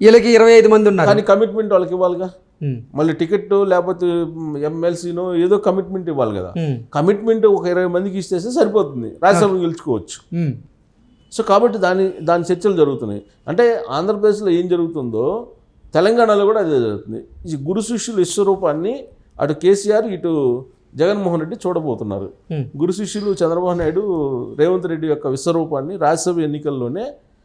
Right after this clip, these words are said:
Speaker 2: చూడబోతున్నారు కేసీఆర్ and జగన్మోహన్ రెడ్డి. So
Speaker 1: Hmm.
Speaker 2: వాళ్ళిద్దరు ఏంటంటే ఏదో చేయాలనుకుంటున్నారు,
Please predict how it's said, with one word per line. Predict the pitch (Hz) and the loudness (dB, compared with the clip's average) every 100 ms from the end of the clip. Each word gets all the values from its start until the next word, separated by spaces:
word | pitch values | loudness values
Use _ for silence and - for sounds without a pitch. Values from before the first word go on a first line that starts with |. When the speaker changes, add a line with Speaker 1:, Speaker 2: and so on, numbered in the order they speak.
| _ _ - | _ _ -4
Speaker 2:
చూడబోతున్నారు | 180 190 180 165 147 156 220 208 | 0 0 0 -4 -4 -4 -4 -2
కేసీఆర్ | 165 165 180 180 | -4 -2 -4 -4
and | 156 196 | -4 -6
జగన్మోహన్ | 190 135 139 135 123 113 | -4 -4 -4 -6 -8 -8
రెడ్డి. | 104 98 | -10 -12
So | - _ _ - | -16 _ _ 2
Speaker 1:
Hmm. | 190 | 4
Speaker 2:
వాళ్ళిద్దరు | 165 190 185 226 | 6 4 4 6
ఏంటంటే | 226 214 202 202 | 6 4 -2 0
ఏదో | 180 202 | 2 2
చేయాలనుకుంటున్నారు, | 208 185 185 175 165 156 120 110 104 143 | 0 -2 0 0 -2 -8 -8 -8 -8 -10